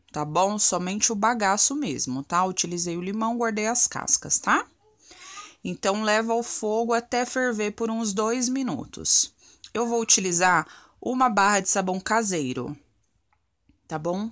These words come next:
Quem não tiver o caseiro, pode fazer com o de mercado, que dá certo do mesmo jeito, tá bom? Ó, então, o chá já ferveu bem. Eu vou te retirar as cascas, não vou utilizar as cascas, vou usar somente as folhas agora,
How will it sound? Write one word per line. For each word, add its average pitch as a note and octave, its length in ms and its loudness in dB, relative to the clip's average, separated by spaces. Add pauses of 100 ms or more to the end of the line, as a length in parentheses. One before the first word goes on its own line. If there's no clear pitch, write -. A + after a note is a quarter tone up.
Quem B3 160 -2
não A3+ 140 0
tiver F#3 240 2
o F3 80 0
caseiro, F3+ 480 0
pode A3+ 280 2
fazer G3+ 280 -2
com G#3+ 160 -4
o A3 80 -2
de G#3 120 0
mercado, F#3+ 540 0
que G#3+ 80 -8
dá G3 160 2
certo F#3+ 340 2
do F#3 80 -6
mesmo G#3+ 360 -2
jeito, - 500 -8 (480)
tá - 100 -2
bom? G3 260 0
Ó, E3 60 2
então, C#3 300 -2
o A3 80 0
chá F#3 320 4
já F3+ 140 -2
ferveu E3 600 -2
bem. D#3 480 -2 (800)
Eu F3+ 140 -4
vou G3 240 -2
te - 220 2
retirar G#3+ 600 2
as E3+ 160 4
cascas, D#3+ 600 0
não G3+ 280 -2
vou E3+ 280 -4
utilizar E3 420 0
as E3 100 2
cascas, D3+ 520 0
vou D#3+ 180 -6
usar E3+ 220 -2
somente F3+ 560 -2
as - 180 -2
folhas D3+ 460 -4
agora, D#3+ 520 -6